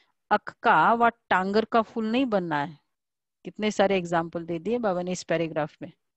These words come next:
अक का व टांगर का फूल नहीं बनना है। हमको तो एकदम king of flower, बिल्कुल खुशबूदार बनना है। मालूम है ना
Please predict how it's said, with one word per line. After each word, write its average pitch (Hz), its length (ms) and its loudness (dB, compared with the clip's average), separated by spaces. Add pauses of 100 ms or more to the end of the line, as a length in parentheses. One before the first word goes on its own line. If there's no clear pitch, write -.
(840)
अक 208 240 0
का 214 340 2
व 240 140 2
टांगर 190 520 0
का 226 180 0
फूल 226 280 -6
नहीं 247 120 0
बनना 170 300 -6
है। 160 180 -8 (1000)
हमको 196 380 -2
तो 233 180 -2 (380)
एकदम 190 440 -2
king 214 420 -4
of 220 160 0
flower, 180 640 0
बिल्कुल 196 520 -6 (100)
खुशबूदार 185 720 0
बनना 165 380 -6
है। 160 260 -14 (1800)
मालूम 185 520 -6
है 180 60 -6
ना 330 160 -6